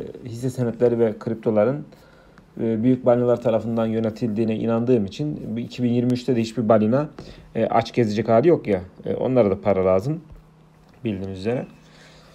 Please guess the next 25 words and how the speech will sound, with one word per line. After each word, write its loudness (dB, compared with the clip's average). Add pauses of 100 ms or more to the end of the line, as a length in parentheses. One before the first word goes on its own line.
(420)
Şimdi 0
aslında, 2 (340)
e, 0 (1400)
yani 0
hem 2
halka 6
z-, -4 (220)
arz 4 (680)
bölümünde 2
Türkiye'deki -2
İstanbul 0
borsasında -2 (420)
hem -2
de -2
kriptolarda -2
bugün -2
beklenen -2
işte -4
A 4
B 0
D'nin 0 (180)
enflasyon -4
verileri 2
falan -4
açıklanacak. -6